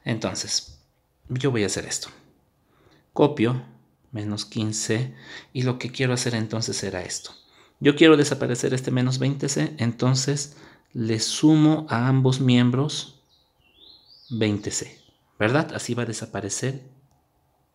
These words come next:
este de aquí. Pero aparte quiero que desaparezca este de acá. Entonces aquí está sustrayendo, está restando. Lo hago desaparecer con la operación contraria,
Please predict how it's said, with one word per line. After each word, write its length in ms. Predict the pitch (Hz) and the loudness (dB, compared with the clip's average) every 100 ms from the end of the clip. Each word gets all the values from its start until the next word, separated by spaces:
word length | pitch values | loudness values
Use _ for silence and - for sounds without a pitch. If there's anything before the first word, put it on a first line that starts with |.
| - | -4
este 260 | 110 - 92 | -4 -2 -8
de 100 | 80 | -10
aquí. 280 | - - - - - - - | -12 -18 -18 -20 -18 -20 -2
Pero 200 | 151 156 | 2 4
aparte 460 | 160 170 160 - 156 | 4 2 0 -4 -8
quiero 240 | - 165 | -8 -8
que 100 | - | -8
desaparezca 640 | 120 - 110 101 120 - 110 | -8 -8 -8 -8 -8 -8 -10
este 240 | - 107 | -6 -4
de 80 | 113 | -4
acá. 320 | 131 131 - - - - | 2 0 0 -16 -20 -12
Entonces 460 | 117 113 131 131 117 | -8 -2 -2 -2 -4
aquí 380 | 113 143 151 156 | -6 -4 -4 -6
está 300 | - - 123 | -8 -4 -2
sustrayendo, 800 | - 117 - - 117 147 135 98 | -2 -4 -6 -2 0 2 2 0
está 180 | - 113 | -2 -2
restando. 600 | 107 - 147 117 101 - - - _ - | -2 0 2 2 0 -10 -20 -20 _ -6
Lo 160 | 117 | 0
hago 180 | 127 131 | 2 4
desaparecer 880 | 135 131 143 135 143 - 143 151 - - _ - | 2 0 -2 -2 -2 0 0 -2 -6 -20 _ -6
con 220 | 110 104 | 0 0
la 60 | |
operación 500 | 98 98 92 - 104 | 2 0 0 0 -2
contraria, 720 | 101 95 95 117 117 92 98 | -2 -4 -2 0 2 0 -6